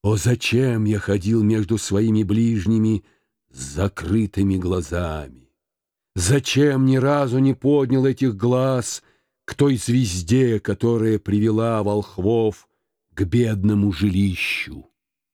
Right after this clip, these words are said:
Разве мало здесь бедных жилищ, к которым мог привести меня — её свет?" От такого оборота речи у Скруджа болезненно сжалось сердце,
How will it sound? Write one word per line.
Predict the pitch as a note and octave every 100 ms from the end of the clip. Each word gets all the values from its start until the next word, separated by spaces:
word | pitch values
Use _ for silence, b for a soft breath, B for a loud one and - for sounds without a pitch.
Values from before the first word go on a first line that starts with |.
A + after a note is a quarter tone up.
| _ -
Разве | F2+ A2+ G#2+ F2+ A2+
мало | A2+ C#3 C3+ B2 A#2
здесь | F#2 A#2+ G#2+ F2
бедных | A2+ C3 A2 A#2 A2+
жилищ, | E2 G#2+ G#2 D3+ C#3 B2+ - - _ _ _ _ -
к | -
которым | B2 A2+ B2+ B2 B2
мог | A#2+ B2+ B2+
привести | - A2 A2+ - - - C#3+
меня — | C#3 B2 A#2 A#2+ A#2 G#2 - _ _ _ _ _ _ _
её | F2 F2 F2+ G2 E2+
свет?" | - - E2 D2 - - - - _ _ _ _ _ _ _ _ _ _ _ _ _
От | - E2 -
такого | G2 - C#3+
оборота | E2+ F2+ A#2+ C3+ F2+
речи | A#2 D#3+ - D#3+ - _ _ _ _ _ -
у |
Скруджа | G2 - - C3+ F3 G#2 C3+
болезненно | A#2 A#2+ B2 D#3+ G#2+ C#3 C3 B2+ A#2
сжалось | E2 D#2+ B2+ A#2 A2
сердце, | - - C#3+ E3 - - F3+